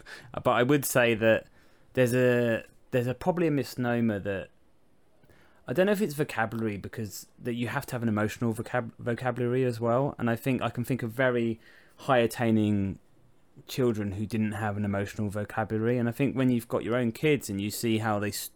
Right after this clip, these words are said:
frustrated they get about not, you not understanding them. And I think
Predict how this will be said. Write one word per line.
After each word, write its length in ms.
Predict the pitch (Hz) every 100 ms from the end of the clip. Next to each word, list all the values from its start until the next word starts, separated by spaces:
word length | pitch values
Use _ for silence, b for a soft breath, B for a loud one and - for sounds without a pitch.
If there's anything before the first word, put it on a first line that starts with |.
| -
frustrated 800 | - 135 - - 127 143 143 -
they 160 | 90 92
get 240 | 92 55
about 340 | - 95 82 - b b b -
not, 260 | 123 127 - _ -
you 100 | 120
not 140 | 127
understanding 880 | 127 - - 127 139 139 113 95 92
them. 320 | 82 78 - -
And 380 | 113 113 107 107 b b b b _ _ _ -
I 60 |
think 340 | 120 160 143